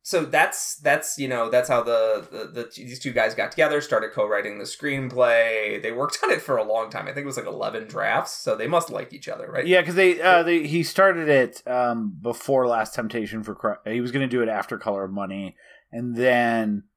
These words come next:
Speaker 2: he s-, he'd been trying to make The Last Temptation of Christ for a long time, and the financing f-, somehow came in. So he was like, "I need to make this and put Goodfellas on the back burner," or Wise Guys at the
Speaker 1: Yeah.
Speaker 2: time. Yeah.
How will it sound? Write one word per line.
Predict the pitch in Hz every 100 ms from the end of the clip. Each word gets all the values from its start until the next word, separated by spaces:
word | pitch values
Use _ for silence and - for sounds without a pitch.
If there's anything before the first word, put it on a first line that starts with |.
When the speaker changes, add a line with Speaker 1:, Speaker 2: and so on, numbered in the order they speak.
| _ _
Speaker 2:
he | - 139 131 -
s-, | - - - -
he'd | 143 143
been | 135
trying | 151 135
to |
make | 127 110
The |
Last | 107 101 -
Temptation | 107 107 101 104
of | 92
Christ | - 107 -
for | 110
a |
long | 101 104
time, | 104 110 110
and | 101
the |
financing | - 98 107 113 - 139 127
f-, | -
somehow | - 123 123 127
came | - 131 127
in. | 127 131 107
So | 113
he | 101
was | 101 95
like, | 98 95 87 - -
"I | -
need | 123
to | 113
make | 110 101 -
this | 104 -
and | 92
put | 101 -
Goodfellas | 95 80 90 87 87
on |
the | 85
back | 73 80 -
burner," | - 73 73
or | 90
Wise | 90 71 76
Guys | 80 67 - - _
at |
the | 110
Speaker 1:
Yeah. | -
Speaker 2:
time. | 71 60 _
Yeah. | 73